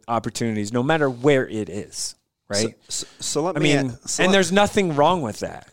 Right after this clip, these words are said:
Speaker 2: So
Speaker 1: No
Speaker 2: let
Speaker 1: one
Speaker 2: me ask you
Speaker 1: cares.
Speaker 2: this, because we've talked about vac-, vaccines and where you're at and what you believe, and,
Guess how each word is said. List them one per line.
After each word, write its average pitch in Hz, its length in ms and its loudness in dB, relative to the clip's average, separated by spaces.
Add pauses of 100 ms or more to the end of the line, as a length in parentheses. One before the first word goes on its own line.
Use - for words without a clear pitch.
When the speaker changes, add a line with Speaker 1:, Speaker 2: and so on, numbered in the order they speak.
(140)
Speaker 2:
So - 160 -6
Speaker 1:
No - 60 4
Speaker 2:
let 151 40 4
Speaker 1:
one 151 80 0
Speaker 2:
me - 120 -2
ask 143 220 4
you 127 80 0
Speaker 1:
cares. - 20 0
Speaker 2:
this, 90 360 0 (400)
because 131 300 2
we've 147 160 -2
talked 151 260 2
about 143 220 0
vac-, 117 340 0
vaccines 110 920 -4
and 87 120 -12
where 107 180 2
you're 107 200 -2
at 107 320 2
and 92 80 -16
what 95 240 -8
you 110 80 -6
believe, 98 600 -6
and, 85 160 -12